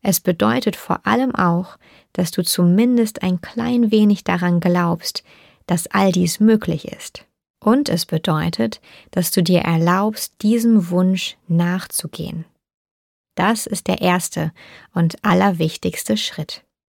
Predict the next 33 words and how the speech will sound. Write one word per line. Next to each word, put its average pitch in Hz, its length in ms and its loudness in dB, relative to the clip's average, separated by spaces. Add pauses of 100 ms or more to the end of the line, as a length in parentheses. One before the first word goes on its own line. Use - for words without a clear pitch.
(600)
Dieses 196 300 -2
Buch 254 380 0
ist - 480 -2
eine 202 320 2
Einladung. 165 800 0 (560)
Eine 175 260 2
Einladung 185 520 2
an 175 120 0
das 165 200 -2
sprudelnde 208 640 2
Glück, 185 340 0
das 190 180 -6
in 190 120 -2
dir 185 120 0
schlummert, 180 580 -2 (680)
an 185 160 0
dein 202 180 2
erfülltes - 720 -2
Leben, 202 360 2
das 233 220 -4
auf - 160 -6
dich - 240 -4
wartet, 226 500 -4 (680)
und 247 300 0
es 214 120 -6
ist 185 300 -2
eine 202 260 0
Einladung 185 580 0
an 214 200 2
dich, 180 420 -4 (220)
auf 180 300 -2
glückliche 233 640 0
Weise 180 540 -2